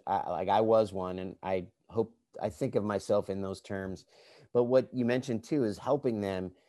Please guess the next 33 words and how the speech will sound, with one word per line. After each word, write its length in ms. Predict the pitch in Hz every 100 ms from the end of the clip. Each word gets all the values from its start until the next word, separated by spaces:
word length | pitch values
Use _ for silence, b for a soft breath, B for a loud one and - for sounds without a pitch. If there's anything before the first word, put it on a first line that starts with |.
| b b -
It's 160 | 117
also 380 | 151 143 135 127
such 360 | 107 127 117 120
a, 240 | 104 98
like 200 | - 98
a, 220 | 98 92 - _ _ _ _ _ _
like 200 | 67 78
a, 240 | 76 53 50 - _ _ _ _ _
a 60 | 113
great 560 | 92 104 120 127 131 - _ _ -
honor, 640 | 110 113 110 92 90 78 _ _
uh, 480 | 101 98 90 87 85 - _ _ -
and, 180 | 98 -
and 160 | 104 98
a 60 |
net 480 | 95 101 101 117 135
and 140 | - 107
a 60 |
need, 560 | 101 113 185 139 82 78 - _ _
right? 340 | - 104 135 -
Because 400 | 123 - 117 101
so 140 | 135
many 260 | 139 139 131
of 140 | 110
them 260 | 113 110 104
are 320 | - 101 98
so 180 | - 123
busy, 640 | 101 113 110 113 98 98
whether 300 | - 101 98
that's 340 | 98 92 92 - -
selling 560 | - 120 104 104 98 95
or 80 | 87
being, 500 | 92 110 107 98